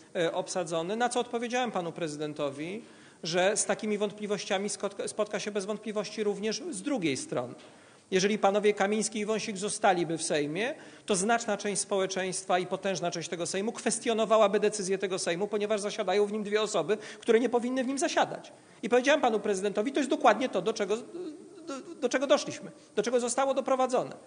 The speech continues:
Zapytałem jeszcze później dwukrotnie czy trzykrotnie, jakie jest stanowisko pana prezydenta w tej sprawie, bo ono dla mnie jako dla marszałka Sejmu jest krytycznie ważne. Pan prezydent zostawił tu pole do dalszych rozważań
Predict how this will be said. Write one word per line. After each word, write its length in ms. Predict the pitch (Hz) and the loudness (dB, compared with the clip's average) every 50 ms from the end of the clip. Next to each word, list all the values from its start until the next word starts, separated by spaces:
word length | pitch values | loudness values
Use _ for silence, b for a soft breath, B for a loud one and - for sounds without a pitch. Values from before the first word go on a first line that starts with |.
| B B B B B B B B - | B B B B B B B B 4
Zapytałem 640 | 170 214 214 226 226 226 247 240 254 262 262 254 | 6 6 6 4 2 4 6 6 6 6 4 4
jeszcze 320 | 233 233 226 208 - - 220 | 2 -2 -2 -2 -2 -6 -6
później 340 | 220 240 226 196 214 226 196 | -4 -4 -6 -4 -4 -6 -6
dwukrotnie 560 | 180 214 254 - 233 226 196 - - 165 170 | -4 -6 -4 0 0 0 0 0 -4 -10 -12
czy 120 | - 190 | -12 -12
trzykrotnie, 540 | - - - 196 - 202 165 147 - 170 160 | -12 -10 -10 -6 -2 0 -2 -2 -2 -6 -6
jakie 220 | 170 185 180 - | -6 -6 -4 -4
jest 160 | 196 185 185 - | -6 -4 -4 -2
stanowisko 520 | - 202 190 202 190 214 208 - - 208 | -2 -2 0 0 -2 -2 -4 -2 -2 -2
pana 200 | 214 202 208 202 | -2 -2 -2 -2
prezydenta 460 | - 208 202 190 190 208 202 202 202 | -4 -4 -4 -4 -4 -6 -4 -4 -6
w 60 | 196 | -6
tej 120 | - 202 175 | -6 -8 -8
sprawie, 360 | - - 208 190 185 202 202 | -6 -2 0 0 2 2 0
bo 80 | 190 202 | 0 0
ono 140 | 190 190 | -2 -2
dla 180 | 190 190 190 190 | 0 0 0 0
mnie 100 | 196 196 | 2 0
jako 180 | 196 196 202 196 | -2 -2 -2 -2
dla 120 | 190 190 | -2 0
marszałka 420 | 190 196 190 - 202 196 - 208 | 0 -2 -2 -2 -2 -2 -2 -2
Sejmu 220 | 190 - 185 180 208 | -2 -2 -4 -4 -4
jest 100 | 208 - | -4 -4
krytycznie 440 | - 277 262 247 220 - - 156 143 | -4 -4 -4 -4 -6 -4 -4 -6 -4
ważne. 380 | 143 139 143 139 147 185 240 - B B B B B B B B B | -4 -4 -4 -4 -6 -8 -8 -8 B B B B B B B B B
Pan 160 | - 208 220 | 0 2 2
prezydent 580 | 220 220 220 214 226 214 214 220 220 214 214 - 214 - - | 4 2 2 2 2 2 2 2 0 -2 -4 -6 -6 -4 -4
zostawił 580 | 208 - 208 202 - - 247 240 214 220 214 | -2 -2 0 0 4 6 6 6 6 4 -2
tu 120 | 214 214 208 | -2 -2 0
pole 340 | - 208 214 208 208 214 196 | 4 6 6 8 6 6 4
do 140 | 180 196 | 2 2
dalszych 380 | 180 185 185 190 - - 190 156 | 4 4 4 2 2 -2 -4 -4
rozważań 600 | 180 175 160 156 170 170 180 175 185 185 190 | -4 -4 -2 2 2 2 2 2 0 -2 -2